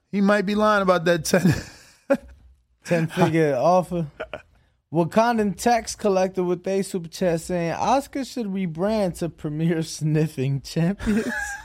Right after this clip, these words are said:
Speaker 2: <laughs>
Speaker 1: You guys are terrible.
Speaker 2: P S C.
Speaker 1: Bad, bad, bad.
Speaker 2: Oh, man. Who else we got? Who else we got? We got
Speaker 1: So Charlo did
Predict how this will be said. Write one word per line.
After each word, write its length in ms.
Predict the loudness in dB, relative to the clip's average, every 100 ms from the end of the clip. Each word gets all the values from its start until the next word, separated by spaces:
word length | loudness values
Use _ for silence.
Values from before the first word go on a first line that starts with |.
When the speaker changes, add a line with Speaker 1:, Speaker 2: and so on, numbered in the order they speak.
| -6
Speaker 2:
<laughs> 80 | 0 0 0 -6 -20 -20 _ _ _ -14 -12 -12 -8
Speaker 1:
You 100 | -2
guys 200 | 2 4
are 80 | 4
terrible. 580 | 2 2 4 2 0 -6 _ _ _ _ _ _ _ _ _ _
Speaker 2:
P 240 | -6 -2 0
S 200 | 0 -2
C. 260 | -4 -4 -6 -20 _ _ _ _ -20 _ _ _ _ _ -20 -20 -20
Speaker 1:
Bad, 600 | -10 -4 -4 -4 -10 -16 _
bad, 420 | -12 -10 -12 -14 -14
bad. 400 | -14 -14 -14 -16 -20 -20 _ _ _ _ _ -8
Speaker 2:
Oh, 360 | 0 0 0 -2
man. 400 | -6 -6 -4 -4
Who 220 | -2 -2 -4
else 240 | -4 -8
we 140 | -12
got? 280 | -8 -6 -6
Who 220 | -6 -4 -4
else 300 | -6 -8 -10
we 120 | -6
got? 320 | -4 -4 -4
We 180 | -6 -10
got 680 | -8 -4 -2 0 0 0 -2 _ _ _ _ _ _ _
Speaker 1:
So 220 | 0 2 4
Charlo 520 | 4 4 4 2 4
did 380 | 2 2 0